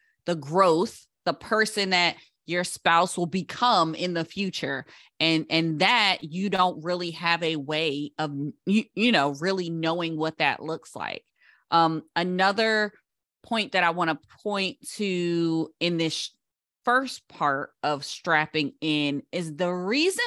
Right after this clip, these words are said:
why we strap in for a roller coaster ride, right? The reason why we strap in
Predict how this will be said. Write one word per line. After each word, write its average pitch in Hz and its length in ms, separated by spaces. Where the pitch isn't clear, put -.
why 180 280
we 147 160
strap - 440
in 139 400
for 185 220
a - 20
roller 156 280
coaster 139 360
ride, 101 320
right? 170 300
The 196 160
reason 254 960
why 175 220
we 170 180
strap 156 460
in 147 280